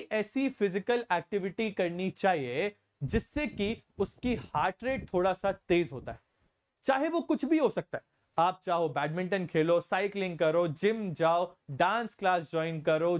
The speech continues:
जो करना है करो। आपका हार्ट रेट बढ़ना चाहिए,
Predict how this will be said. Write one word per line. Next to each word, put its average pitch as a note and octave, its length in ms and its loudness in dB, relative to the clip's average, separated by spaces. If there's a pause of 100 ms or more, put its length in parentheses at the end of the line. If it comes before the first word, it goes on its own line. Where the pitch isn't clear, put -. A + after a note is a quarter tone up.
(180)
जो D#4+ 300 4
करना A#3+ 280 0
है F3 100 0
करो। C3 260 -2 (380)
आपका B3 380 0
हार्ट G3+ 460 0
रेट A3 180 -2
बढ़ना E3 360 0
चाहिए, E3 500 0